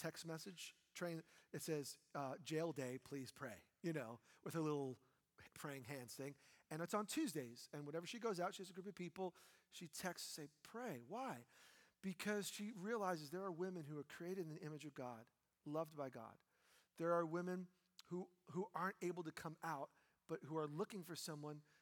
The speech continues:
to come in. Uh, yeah, they had a challenge, and they find themselves incarcerated right now, but she sees them as valuable and lovable and not second-class citizens, but worthy of time and attention.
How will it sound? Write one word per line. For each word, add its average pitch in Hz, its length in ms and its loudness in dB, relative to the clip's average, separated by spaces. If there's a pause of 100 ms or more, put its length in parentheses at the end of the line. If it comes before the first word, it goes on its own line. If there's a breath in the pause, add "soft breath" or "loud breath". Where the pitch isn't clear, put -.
(140 soft breath)
to 185 80 -4
come 180 260 -2
in. 226 220 -4 (760 soft breath)
Uh, 151 220 2
yeah, 196 240 10
they 208 120 8
had 190 120 8
a 180 60 -2
challenge, 165 520 2
and 143 100 -4
they 143 60 -2
find 180 240 0
themselves 170 500 0 (340 soft breath)
incarcerated 165 760 -2
right 131 240 -2
now, 147 300 0 (400 loud breath)
but 170 100 -2
she 202 160 -2
sees 196 300 -4
them 190 240 -4
as 160 200 0 (220)
valuable 175 760 0
and 147 260 -2
lovable 156 640 2 (320 loud breath)
and 165 200 0
not 190 200 4
second-class 160 680 -2
citizens, 160 560 -4 (280 loud breath)
but - 160 -10
worthy 180 380 2
of 135 100 -2
time 185 400 -6
and 143 100 -4
attention. 139 680 -8